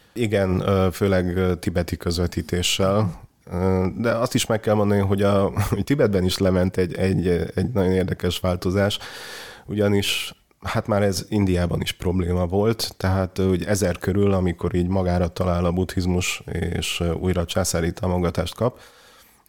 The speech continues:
akkor a, a szerzetesi közösség valahogy ott találta magát, hogy van ez a tantrikus buddhizmus, főleg ez a transzgresszív jellegű valami, amiben egyébként van szex is, tehát ezt kár tagadni,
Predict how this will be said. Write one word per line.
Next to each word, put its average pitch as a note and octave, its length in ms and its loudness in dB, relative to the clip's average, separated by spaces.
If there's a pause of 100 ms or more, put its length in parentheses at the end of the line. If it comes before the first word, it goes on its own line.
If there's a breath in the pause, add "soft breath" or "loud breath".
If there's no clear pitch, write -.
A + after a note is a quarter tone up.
akkor G#2+ 480 -2
a, G#2+ 540 2
a G2+ 60 0
szerzetesi C#3 560 0
közösség A2+ 500 0
valahogy G2 540 0 (400)
ott - 200 -4
találta F#2 420 0
magát, G2+ 320 2
hogy F#2+ 80 0
van A2+ 140 2
ez G2 100 4
a F2+ 80 0
tantrikus F#2+ 520 0
buddhizmus, G2+ 540 0
főleg F#2 320 2
ez F2+ 100 2
a F2 260 0 (120)
transzgresszív F2+ 680 0
jellegű F2+ 380 2
valami, G#2+ 540 2 (600 loud breath)
amiben A2 380 2
egyébként F#2+ 500 0
van F#2+ 200 -2
szex - 360 -2
is, A#2 160 0
tehát - 220 -4
ezt - 140 -6
kár F2 240 -2
tagadni, A#2 600 2